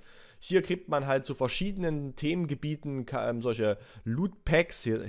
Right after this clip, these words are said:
ha-, sind's halt keine Kisten, sondern hier sind so typische Aufreiß-Packs, wie man's früher von den Panini-Aufklebern kannte,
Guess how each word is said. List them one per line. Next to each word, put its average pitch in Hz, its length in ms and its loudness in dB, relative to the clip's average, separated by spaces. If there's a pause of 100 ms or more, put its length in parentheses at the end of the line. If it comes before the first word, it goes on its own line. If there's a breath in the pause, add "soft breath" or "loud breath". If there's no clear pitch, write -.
ha-, 98 240 -6
sind's 127 240 -4
halt 113 140 -2
keine 95 200 -2
Kisten, 151 440 -4
sondern 110 160 0
hier 110 100 0
sind 104 160 -4
so 107 100 -6
typische - 500 -6
Aufreiß-Packs, - 960 -4
wie 123 60 -6
man's 107 220 -2
früher 139 240 -2
von 113 140 -4
den 107 120 -4
Panini-Aufklebern 123 1000 -2
kannte, 131 360 0